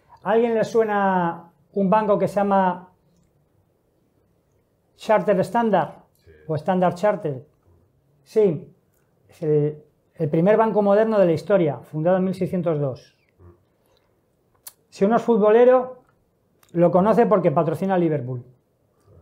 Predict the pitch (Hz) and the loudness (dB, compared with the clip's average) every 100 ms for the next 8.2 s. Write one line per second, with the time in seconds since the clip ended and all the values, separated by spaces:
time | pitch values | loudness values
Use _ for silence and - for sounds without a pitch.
0 | _ - 160 156 185 202 214 170 139 - | _ -4 -2 0 2 2 4 0 -2 -6
1 | 160 175 185 202 190 175 160 156 175 196 | -4 -2 -2 -2 0 0 0 0 -2 2
2 | 190 185 180 180 214 202 233 220 170 170 | 4 2 0 -4 -4 -4 -6 -6 -8 -4
3 | 175 156 147 147 180 - - 170 165 190 | -2 -2 -2 -4 -6 -6 -4 -2 0 0
4 | 185 156 156 165 156 156 143 160 151 139 | 0 0 -4 -4 -4 -6 -6 -8 -8 -8
5 | 143 113 123 120 _ _ _ _ _ _ | -10 -14 -18 -20 _ _ _ _ _ _
6 | _ _ - 233 233 - _ _ _ _ | _ _ 0 0 0 -12 _ _ _ _
7 | _ _ _ _ - 180 175 185 165 120 | _ _ _ _ -8 -2 2 2 0 -4
8 | 127 | -12